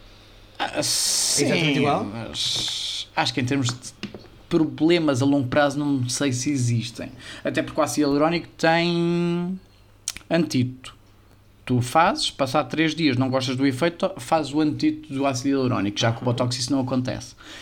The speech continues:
Speaker 1: Portanto,
Speaker 2: Uhum.
Speaker 1: não acho que seja uma coisa irreversível. Agora, o que é que aquilo vai fazer?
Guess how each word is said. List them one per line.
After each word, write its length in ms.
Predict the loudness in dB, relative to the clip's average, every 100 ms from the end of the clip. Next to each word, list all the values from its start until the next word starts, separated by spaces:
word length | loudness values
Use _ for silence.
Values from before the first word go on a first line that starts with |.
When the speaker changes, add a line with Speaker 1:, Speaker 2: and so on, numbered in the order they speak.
| -16 -16 -16 -8
Speaker 1:
Portanto, 540 | -2 2 2 2 -4 0
Speaker 2:
Uhum. 80 |
Speaker 1:
não 220 | 2 4 2
acho 220 | 0 -2
que 60 |
seja 180 | -2 0
uma 100 | 0
coisa 280 | 0 0 2
irreversível. 800 | 2 2 0 -2 0 -2 -2 -8 -12 -20 -12 -2
Agora, 380 | 2 4 2 -4 -20 _ _ -20 -20 -10 -4
o 60 |
que 100 | 0
é 20 | 2
que 100 | 2
aquilo 200 | 0 2
vai 120 | 2
fazer? 520 | 2 0 2 0 -2